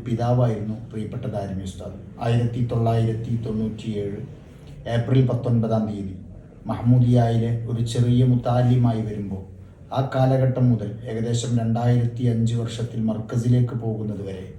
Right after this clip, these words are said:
ഉസ്താദായും, പിന്നീട് അവിടെ നിന്ന് അങ്ങോട്ട് ഏത് മേഖലയിലും എൻ്റെ ജീവിതത്തിൻ്റെ എല്ലാ വിഷയങ്ങളിലും ഒരു ടേണിംഗ് പോയിന്റായി നിലകൊണ്ട പ്രിയപ്പെട്ട ആത്മീയ രംഗത്തെ ഒരു നേതൃത്വവും ഒരു പിതൃതുല്യരായി നിലനിന്ന ഒരാളുമാണ് പ്രിയപ്പെട്ട ഉസ്താദ് അവറുകൾ.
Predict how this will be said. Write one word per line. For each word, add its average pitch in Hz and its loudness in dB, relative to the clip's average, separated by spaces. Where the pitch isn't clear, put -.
ഉസ്താദായും, 113 4
പിന്നീട് 135 2
അവിടെ 135 4
നിന്ന് 143 4
അങ്ങോട്ട് 135 4
ഏത് 160 4
മേഖലയിലും 113 0
എൻ്റെ 110 -4
ജീവിതത്തിൻ്റെ 120 0
എല്ലാ 113 0
വിഷയങ്ങളിലും 107 -6
ഒരു 110 -10
ടേണിംഗ് 123 2
പോയിന്റായി 113 0
നിലകൊണ്ട 107 -6
പ്രിയപ്പെട്ട 117 0
ആത്മീയ 120 0
രംഗത്തെ 110 -2
ഒരു 107 -8
നേതൃത്വവും 110 -2
ഒരു 117 -4
പിതൃതുല്യരായി 127 2
നിലനിന്ന 113 0
ഒരാളുമാണ് 107 -4
പ്രിയപ്പെട്ട 101 -8
ഉസ്താദ് 95 -10
അവറുകൾ. 95 -12